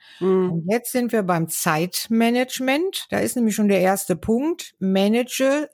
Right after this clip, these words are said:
Speaker 2: sag ich meinen Führungskräften immer, nicht nur deine Zeit oder falsch den Inhalt, die Qualität deiner Zeit, die du in
Speaker 1: Mhm.
Speaker 2: deinem Leben verbringst, sondern manage auch das Handling von diesen Zeitmanagement-Tool, in diesem Fall Outlook.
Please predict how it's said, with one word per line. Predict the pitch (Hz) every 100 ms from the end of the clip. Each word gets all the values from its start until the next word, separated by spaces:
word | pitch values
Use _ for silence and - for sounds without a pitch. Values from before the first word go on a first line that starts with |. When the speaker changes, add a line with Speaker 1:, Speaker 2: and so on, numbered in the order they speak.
| _
Speaker 2:
sag | 180 185 185
ich | 226
meinen | 233 220 220
Führungskräften | 240 226 220 - 214 214 -
immer, | 202 190 196
nicht | 185 202 208
nur | 208 190
deine | 180 175 160
Zeit | 151 190 170 202 226 -
oder | 180 165
falsch | 156 170 170 143 -
den | 151 147
Inhalt, | 190 190 196 220 240 254
die | 175
Qualität | - 175 180 220 226 262 262
deiner | 233 214 214
Zeit, | 214 - 180 220 233
die | 220
du | 190
in | 180
Speaker 1:
Mhm. | 190
Speaker 2:
deinem | 185 190
Leben | 185 208 208
verbringst, | - 214 185 220 254 -
sondern | - 196 190 185
manage | 180 170 175 170 -
auch | 123 208 233
das | 196 175 -
Handling | 180 180 160 180 220
von | 226 196
diesen | 156 180
Zeitmanagement-Tool, | 202 185 160 151 160 160 - 190 180 214 233
in | 202
diesem | 170 151 160
Fall | - 208
Outlook. | 208 302 294 120 -